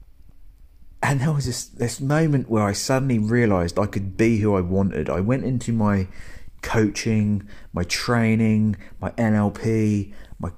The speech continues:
my performance coaching, and I found out that I could be who I wanted to be, control my beliefs. I could be confident if I wanted to. And gosh, that opened up new doors for me.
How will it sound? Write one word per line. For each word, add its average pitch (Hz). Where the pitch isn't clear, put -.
my 107
performance 107
coaching, 101
and 101
I 95
found 131
out 104
that 95
I 104
could 98
be 117
who 104
I 98
wanted 95
to 107
be, 90
control 120
my 123
beliefs. 104
I 147
could 107
be 104
confident 113
if 87
I 98
wanted 104
to. 80
And 92
gosh, -
that 107
opened 98
up 101
new 101
doors 131
for 104
me. 82